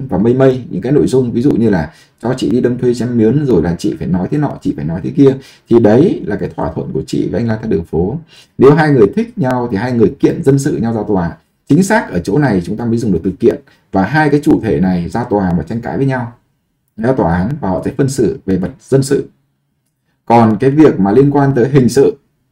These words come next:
bảy cái lá đơn tố cáo, tôi lại một lần, lần nữa tôi phải nhấn mạnh lại với các bác, và đặc biệt là những đội ba C á,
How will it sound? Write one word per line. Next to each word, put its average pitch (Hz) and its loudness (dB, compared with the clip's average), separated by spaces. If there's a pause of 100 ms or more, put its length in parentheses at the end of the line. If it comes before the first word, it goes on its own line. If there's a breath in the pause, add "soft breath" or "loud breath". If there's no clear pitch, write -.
(100)
bảy 92 2
cái 107 0
lá 107 0
đơn 139 4
tố 123 2
cáo, 123 -2 (120)
tôi 139 4
lại 135 -4
một 98 -4
lần, 92 2 (160)
lần 101 4
nữa 117 2
tôi 143 -4
phải - -10
nhấn 143 0
mạnh 165 -2
lại 160 -8
với 175 -4
các 143 -10
bác, 147 -2 (460 soft breath)
và 110 0
đặc 107 -2
biệt 117 2
là 87 0
những 95 0
đội 147 0
ba 120 -4
C 123 -8
á, 139 2